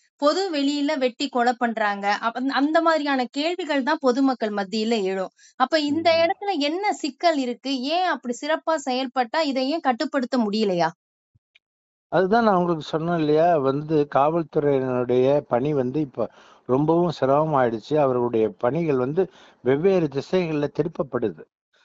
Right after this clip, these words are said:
Speaker 2: அவர்களுக்கு நெருக்கடிகள் நிறைய வந்துருச்சு. அது முந்தி மாதிரி க-, க-, முழுக்க முழுக்க காவல் பணி மட்டுமே செய்யல. அவங்க என்ன பண்றாங்க, பாதுகாப்பு அலுவல், எதிர்க்கட்சிக்கா-, அதாவது முந்தி மாதிரி கிடையாது. கட்சிகள் நிறைஞ்ச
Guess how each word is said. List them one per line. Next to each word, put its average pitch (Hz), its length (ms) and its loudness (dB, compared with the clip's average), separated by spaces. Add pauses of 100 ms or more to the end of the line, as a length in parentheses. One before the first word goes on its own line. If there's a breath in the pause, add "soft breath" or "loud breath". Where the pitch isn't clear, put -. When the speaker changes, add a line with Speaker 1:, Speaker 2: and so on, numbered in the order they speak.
Speaker 2:
அவர்களுக்கு 135 480 2
நெருக்கடிகள் 147 560 0
நிறைய 143 440 0
வந்துருச்சு. 131 500 -4 (340 soft breath)
அது 117 180 0
முந்தி 139 260 2
மாதிரி 156 380 2
க-, 139 120 2
க-, 117 160 0
முழுக்க 151 400 2
முழுக்க 160 520 2 (100)
காவல் 143 400 2
பணி 135 300 0
மட்டுமே 151 480 0
செய்யல. 139 440 0 (440 loud breath)
அவங்க 170 300 4
என்ன 175 220 2
பண்றாங்க, 160 440 0
பாதுகாப்பு 143 640 2
அலுவல், 131 400 4
எதிர்க்கட்சிக்கா-, 131 800 0 (400 loud breath)
அதாவது 143 460 2
முந்தி 139 280 2
மாதிரி 151 220 0
கிடையாது. 131 340 2
கட்சிகள் 143 460 -2
நிறைஞ்ச 131 420 0